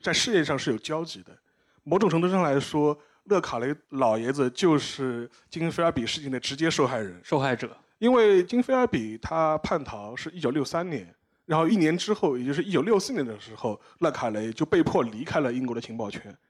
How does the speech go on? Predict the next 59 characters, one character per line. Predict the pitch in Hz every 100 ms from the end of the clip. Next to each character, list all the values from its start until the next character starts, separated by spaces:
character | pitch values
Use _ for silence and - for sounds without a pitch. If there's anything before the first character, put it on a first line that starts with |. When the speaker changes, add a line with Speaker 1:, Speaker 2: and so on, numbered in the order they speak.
| _ _ _
Speaker 1:
然 | - 143
后 |
展 | 156 131
开 | 127
了 | 185
自 | 175 -
己 | 139
的 | 127
文 | 131 139 190
学 | 127
事 | - - 117
业。 | - - _ -
Speaker 2:
当 | 233 254
时 | - - 123 147
勒 | 190 202
卡 | - 120
雷 | 107 107 127
他 | - 170
是 | 170 170
属 | - 117 107
于 | 110
军 | 120 185 196
情 | 185 139
六 | 160 143
处 | -
的 | 143 120
一 | 117
个 | 143 131 120 -
基 | 247
层 | 247 123
干 | 135 113
部， | - - _ -
我 | 127
们 |
可 | 165
以 | 202
理 | 123
解 | 131
到， | 113
就 | 110
是 | 127 120 - _ -
高 | 190
层 | 170 156
人 | 143
物 | 151
感 | 139 120
了 | 113
个 |
冒、 | 143 156
打 | -
了 | 117
个 | 131
喷 | 170 190
嚏， | 165 120
底 | - 113
下 | 151
的 | 139
这 | 139
些 | 131 139